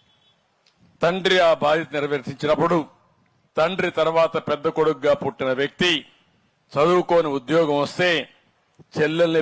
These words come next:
పైకి తీసుకురావడానికి, అవసరమైతే ఆ అమ్మాయిని కూడా డాక్టర్ చేయాలని ఆశిస్తే ఇప్పుడు బీడీఎస్ డాక్టర్ అవుతా ఉంది. సంతోషంగా బాధ్యత తీసుకున్న చిరంజీవిని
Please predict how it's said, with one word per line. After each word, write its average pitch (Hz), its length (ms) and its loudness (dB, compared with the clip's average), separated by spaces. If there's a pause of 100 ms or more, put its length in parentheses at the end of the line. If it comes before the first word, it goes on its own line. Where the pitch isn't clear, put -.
పైకి 143 300 0
తీసుకురావడానికి, 143 840 0 (760)
అవసరమైతే 175 640 2
ఆ 156 140 4
అమ్మాయిని 175 480 0
కూడా 170 120 0 (100)
డాక్టర్ 147 380 -2
చేయాలని 143 460 0
ఆశిస్తే 139 420 -2 (840)
ఇప్పుడు 135 220 -6 (120)
బీడీఎస్ 139 580 -2
డాక్టర్ 117 300 -4
అవుతా 113 180 -2 (140)
ఉంది. 123 220 0 (600)
సంతోషంగా 151 760 0 (520)
బాధ్యత 135 360 -2 (100)
తీసుకున్న 123 360 -4 (120)
చిరంజీవిని 123 640 -2